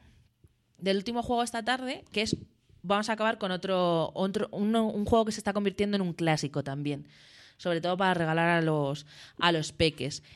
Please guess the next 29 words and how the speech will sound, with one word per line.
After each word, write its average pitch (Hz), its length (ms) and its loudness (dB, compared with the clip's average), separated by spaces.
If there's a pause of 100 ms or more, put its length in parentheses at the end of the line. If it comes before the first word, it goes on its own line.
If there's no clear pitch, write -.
(260)
Se 185 140 0
llama 285 260 2
Fantasma 208 840 0
Blitz, 180 680 -2 (200)
pero 175 200 -2
todo 170 140 0
el 170 40 -4
mundo 170 140 -4
lo 160 80 0
conoce 165 320 -4
como 160 240 -4
Fantasma. - 920 -8 (280)
Es 208 180 -2
un 226 100 -4
juego 254 340 4
de 190 220 2
dos 208 180 2
a 170 100 2
ocho 190 200 0
jugadores 233 500 0
y 214 40 -6
también 180 340 -2
con 170 140 -8
una 185 100 0
edad 202 140 4
recomendada 208 600 0
de 175 140 4
ocho 170 280 0
años. 127 540 -6